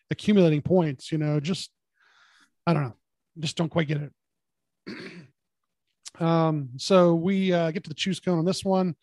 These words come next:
and Ryan is twenty-fifth for the choose cone, and the thirty-four is leading now.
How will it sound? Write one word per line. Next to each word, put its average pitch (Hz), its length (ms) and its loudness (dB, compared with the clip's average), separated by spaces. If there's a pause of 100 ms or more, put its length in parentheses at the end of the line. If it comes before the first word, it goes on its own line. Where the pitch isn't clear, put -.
(400)
and 139 220 -6
Ryan 175 200 0
is - 100 -6
twenty-fifth 185 460 -4
for - 40 -20
the 190 80 -6
choose 190 300 -6
cone, 180 440 -2 (400)
and 143 160 -4
the 143 80 -4
thirty-four 240 540 2
is 147 140 -2
leading 151 260 0
now. 135 360 -8